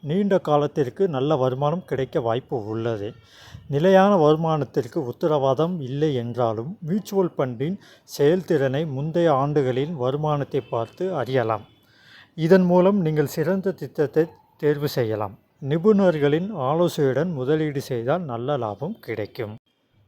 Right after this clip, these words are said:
மியூச்சுவல் ஃபண்டுகளில் முதலீடு செய்ய இரண்டு வழிகள் உள்ளன. முதலாவதாக, ஒரே நேரத்தில்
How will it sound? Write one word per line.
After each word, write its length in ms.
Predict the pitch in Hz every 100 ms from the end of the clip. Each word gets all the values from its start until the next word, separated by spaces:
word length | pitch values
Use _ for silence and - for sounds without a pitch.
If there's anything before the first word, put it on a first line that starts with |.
| _
மியூச்சுவல் 520 | 170 240 - 214 202 196
ஃபண்டுகளில் 560 | 156 147 143 143 156
முதலீடு 500 | 131 131 160 156 147
செய்ய 300 | 151 139 117 151
இரண்டு 340 | 127 131 170 160
வழிகள் 400 | 120 127 127 160 113
உள்ளன. 260 | 110 110 101 98 _ _
முதலாவதாக, 840 | 123 131 180 180 147 127 120 113 123 147 185
ஒரே 280 | 123 120 160 185
நேரத்தில் 640 | 143 123 113 - 131 151